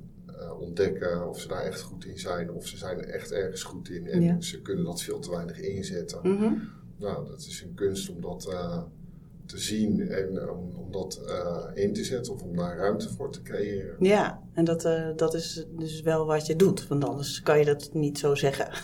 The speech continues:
Speaker 2: <laughs>
Speaker 1: Ja, weet je, en tegelijkertijd is het ook, eh, een soort van noodzakelijk ding, want wat wij in de, de warme kant, zeg maar, de repressie tegenkomen,
Speaker 2: Mhm.
Speaker 1: het incident bestrijden, er
Speaker 2: Ja.
Speaker 1: is geen één incident hetzelfde.
Speaker 2: Nee.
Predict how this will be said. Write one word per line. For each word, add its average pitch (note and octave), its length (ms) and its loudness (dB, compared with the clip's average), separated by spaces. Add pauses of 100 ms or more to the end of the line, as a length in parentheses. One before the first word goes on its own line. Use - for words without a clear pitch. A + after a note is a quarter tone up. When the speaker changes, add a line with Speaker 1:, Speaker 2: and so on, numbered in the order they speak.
(120)
Speaker 2:
<laughs> A3 180 6
Speaker 1:
Ja, B2 300 10
weet B2 180 8
je, B2 120 10
en A#2 120 6
tegelijkertijd B2 640 6
is - 80 0
het - 100 0
ook, A2+ 200 4
eh, G#2 460 2
een F#2+ 80 -6
soort - 260 2
van G2+ 300 2
noodzakelijk G2+ 760 2
ding, G2 260 2
want - 380 0
wat F#2+ 240 2
wij F#2 280 4
in - 100 -2
de, F#2+ 380 2 (220)
de F#2+ 80 -4
warme G2+ 400 4
kant, G#2+ 240 6
zeg G#2 100 -4
maar, G#2 120 0
de G2 60 4
repressie G#2 600 -2
tegenkomen, A2 920 4
Speaker 2:
Mhm. F#3 180 4
Speaker 1:
het G3 140 0
incident - 520 4
bestrijden, G2+ 580 2
er F#2 80 8
Speaker 2:
Ja. E3+ 80 8
Speaker 1:
is - 160 4
geen - 440 0
één G2+ 240 2
incident F#2+ 520 2
hetzelfde. F2+ 560 0
Speaker 2:
Nee. F3 260 6